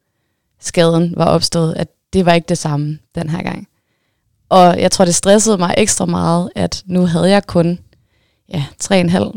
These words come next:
måned eller sådan noget til at blive klar til D M. Og de forventninger, jeg havde, ja, fire måneder ude fra D M inden knæskaden, var sådan ret høje, tror jeg.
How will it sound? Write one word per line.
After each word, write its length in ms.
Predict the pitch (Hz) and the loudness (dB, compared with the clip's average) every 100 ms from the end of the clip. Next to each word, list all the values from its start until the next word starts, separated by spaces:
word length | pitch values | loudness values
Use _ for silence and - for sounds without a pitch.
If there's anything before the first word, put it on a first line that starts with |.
| 170 | -4
måned 240 | 170 175 | 0 0
eller 160 | 170 185 | -2 -4
sådan 140 | 190 | -4
noget 160 | 180 175 | -6 -4
til 120 | 185 | -4
at 60 | |
blive 120 | 165 165 | -4 -4
klar 240 | 214 214 | -2 -2
til 160 | 190 180 | -2 -6
D 180 | - 185 | -4 -4
M. 60 | 175 _ _ _ _ _ _ _ | -8 _ _ _ _ _ _ _
Og 220 | - 175 170 | 0 2 2
de 100 | 196 | 0
forventninger, 500 | 185 196 196 170 170 | 2 2 2 0 -2
jeg 160 | 165 | -2
havde, 420 | 165 180 196 247 247 _ _ _ _ _ _ _ _ _ | 0 2 2 0 -4 _ _ _ _ _ _ _ _ _
ja, 180 | 185 170 | -6 -6
fire 300 | - - 190 | -8 -4 -2
måneder 300 | 185 180 175 | 0 0 2
ude 120 | 190 185 | 0 0
fra 100 | 180 | -2
D 40 | |
M 200 | 180 170 | -2 -2
inden 140 | 190 180 | -2 -4
knæskaden, 540 | - 165 175 175 170 _ _ _ _ _ _ _ _ _ _ _ | -6 -8 -6 -6 -8 _ _ _ _ _ _ _ _ _ _ _
var 140 | 180 | 2
sådan 240 | 175 190 170 | 2 2 2
ret 140 | 175 | 2
høje, 440 | - 180 175 180 202 _ _ | 2 4 4 4 -2 _ _
tror 160 | - 180 | -6 -2
jeg. 200 | 170 165 | -2 -4